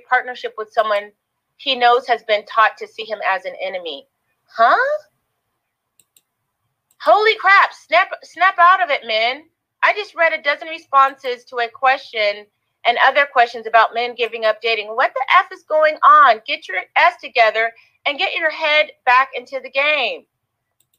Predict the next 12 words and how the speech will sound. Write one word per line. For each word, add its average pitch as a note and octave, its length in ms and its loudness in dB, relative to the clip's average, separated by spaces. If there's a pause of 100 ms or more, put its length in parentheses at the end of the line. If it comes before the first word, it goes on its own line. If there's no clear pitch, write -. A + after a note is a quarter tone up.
(280)
Uh-oh, B3+ 360 4
here's E4+ 200 -2
some A#4 140 -10
advice. - 420 -6 (680)
Step F#4+ 280 -2
one, D4+ 300 0
turn G4 280 -4
off G#4 120 -8
the F4+ 80 -8
porn. F#4+ 560 -2 (280)
Step F4 280 -2 (120)
two, F4+ 300 -6